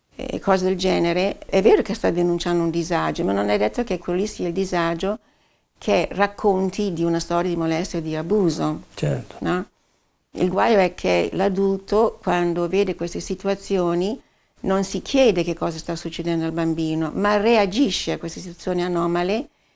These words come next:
Speaker 1: e quindi mettiamo a rincare le dosi di punizione o co-, o altre cose del genere, no? Per cui a quel punto lì il bambino si arrangia da solo, eh, costruisce le sue difese, le inserisce dentro nel suo comportamento e tutto scompare.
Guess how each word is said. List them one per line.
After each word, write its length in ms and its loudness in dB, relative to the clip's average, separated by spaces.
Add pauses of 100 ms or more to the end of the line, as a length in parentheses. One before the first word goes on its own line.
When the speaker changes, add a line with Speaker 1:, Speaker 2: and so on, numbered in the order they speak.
(120)
Speaker 1:
e 160 4
quindi 440 2
mettiamo 400 0
a 40 2
rincare 580 0
le 140 -2
dosi 600 0
di 160 -2
punizione 680 0
o 20 -4
co-, 260 -4
o 60 -4
altre 320 -2
cose 240 -2
del 100 -4
genere, 400 -4
no? 220 -4 (880)
Per 180 2
cui 420 4
a 120 2
quel 160 -2
punto 300 -2
lì 80 0
il 80 0
bambino 720 0
si 140 -8
arrangia 320 -2
da 140 0
solo, 600 -2 (580)
eh, 300 2
costruisce 580 0
le 100 2
sue 180 -2
difese, 680 2
le 80 2
inserisce 480 0
dentro 280 0
nel 120 0
suo 140 -4
comportamento 720 -2
e 20 -6
tutto 240 -4
scompare. 720 -2